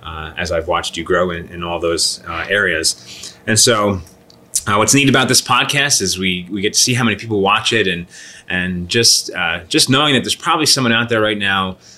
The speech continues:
um, who's watching this who's struggling. And so, Robert, uh, you, you walked in the doors of the Colony five years ago, a little over five years ago now, and found freedom. Um, what would you say someone, to someone who's watching this today who is struggling the way you were?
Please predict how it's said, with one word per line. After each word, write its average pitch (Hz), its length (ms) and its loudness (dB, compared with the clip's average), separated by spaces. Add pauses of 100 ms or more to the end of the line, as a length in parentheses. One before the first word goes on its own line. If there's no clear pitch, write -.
(140)
um, 80 360 -14 (120)
who's 110 160 -2
watching 117 280 2
this 98 140 0
who's 92 160 0
struggling. 85 540 0
And 85 100 -10
so, 95 200 0
Robert, 101 480 0 (460)
uh, 87 240 -10
you, 104 440 -2
you 120 180 0
walked 131 260 2
in 127 60 4
the 120 80 6
doors 120 260 4
of 104 60 -8
the 107 80 -6
Colony 110 680 -2 (140)
five 123 420 0
years 110 220 0
ago, 107 80 -4
a 101 40 -2
little 127 140 2
over 110 160 0
five 104 300 -2
years 104 240 -4
ago 98 140 -4
now, 90 420 -2 (120)
and 92 140 -14
found 92 280 -4
freedom. 82 440 -10 (440)
Um, 85 240 -10
what 127 100 4
would 147 120 2
you 117 80 0
say 113 220 4
someone, 95 460 0
to 95 120 -8
someone 92 320 -2
who's 90 240 -8
watching 92 360 -2
this 87 300 -4
today 85 380 -2
who 87 80 -8
is 85 140 0
struggling 87 640 0
the 90 100 -8
way 85 120 -2
you 82 160 -6
were? 76 240 -6